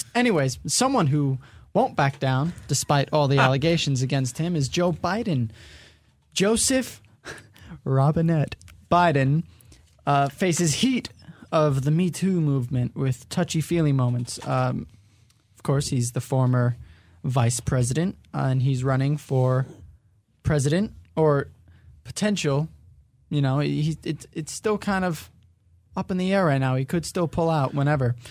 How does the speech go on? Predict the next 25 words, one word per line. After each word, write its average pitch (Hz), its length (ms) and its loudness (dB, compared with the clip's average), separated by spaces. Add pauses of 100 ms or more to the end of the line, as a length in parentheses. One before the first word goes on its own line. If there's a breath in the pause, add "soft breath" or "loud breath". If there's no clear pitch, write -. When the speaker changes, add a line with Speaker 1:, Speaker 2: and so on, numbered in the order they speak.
(380 loud breath)
Speaker 1:
Um, 135 440 0 (880 soft breath)
but 156 280 2 (140)
his 151 380 0
twenty 190 280 0
twenty 190 320 0
presidential 175 560 0
bid 147 420 0 (800)
may 165 280 0
even 170 360 -2
end 156 440 0 (320)
before 170 300 -2
it 170 80 -4
starts, 214 600 -2
as 151 280 -4 (840)
two 233 300 0 (600)
extra 220 400 0
women 139 460 0 (520 loud breath)
have 170 240 -2
come 190 220 0
into 226 280 0
the 151 100 0
public 143 320 0
eye 139 200 4
accusing 165 480 0
him 135 400 0